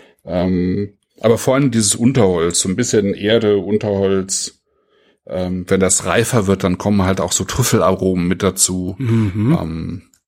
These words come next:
Speaker 1: Leder, also diese ganzen, was man so als Tertiäraromatik bezeichnet, ne? Leder, Balsamico.
Speaker 2: Warum
Speaker 1: Trüffel.
Speaker 2: nennt man das Tertiär?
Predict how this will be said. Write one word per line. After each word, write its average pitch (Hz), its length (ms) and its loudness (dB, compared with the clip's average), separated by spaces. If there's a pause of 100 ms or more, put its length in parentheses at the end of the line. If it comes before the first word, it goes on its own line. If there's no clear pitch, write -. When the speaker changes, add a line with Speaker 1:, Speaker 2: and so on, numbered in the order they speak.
(100)
Speaker 1:
Leder, 92 720 2
also - 140 -6
diese 90 200 -4
ganzen, 92 640 -2
was - 160 -6
man 98 80 2
so 87 160 2
als 85 160 0
Tertiäraromatik 85 1000 -2
bezeichnet, 78 600 -6
ne? 107 140 -6 (100)
Leder, 82 360 -2
Balsamico. 80 880 -4 (380)
Speaker 2:
Warum 110 320 0
Speaker 1:
Trüffel. 127 140 4
Speaker 2:
nennt 127 160 2
man 123 100 0
das 113 160 2
Tertiär? 104 640 -4